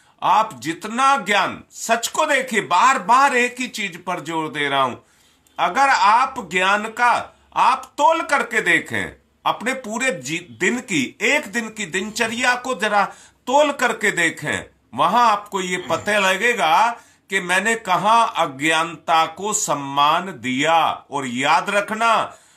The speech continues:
आज बहुतायत में हम अज्ञानता को ही महत्व देते रहते हैं, ज्ञान को महत्व नहीं देते। आपको पता लगेगा, जब आप अपने पूरे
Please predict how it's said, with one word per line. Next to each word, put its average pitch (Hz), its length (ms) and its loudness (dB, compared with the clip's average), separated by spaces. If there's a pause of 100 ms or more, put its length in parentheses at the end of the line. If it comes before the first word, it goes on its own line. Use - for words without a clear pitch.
(300)
आज 220 440 4
बहुतायत 226 960 0
में 214 440 0 (360)
हम 214 180 0
अज्ञानता 220 1000 0
को 285 260 0
ही 294 240 2
महत्व 233 520 0
देते 185 440 -2
रहते 165 520 0
हैं, 139 380 -2 (540)
ज्ञान 143 400 0
को 151 220 -10
महत्व 127 500 -8
नहीं 98 520 -8
देते। 87 600 -10 (560)
आपको 143 380 0
पता 277 560 0
लगेगा, 208 680 0 (340)
जब 208 260 0
आप 202 260 4
अपने 226 320 0
पूरे 220 680 -4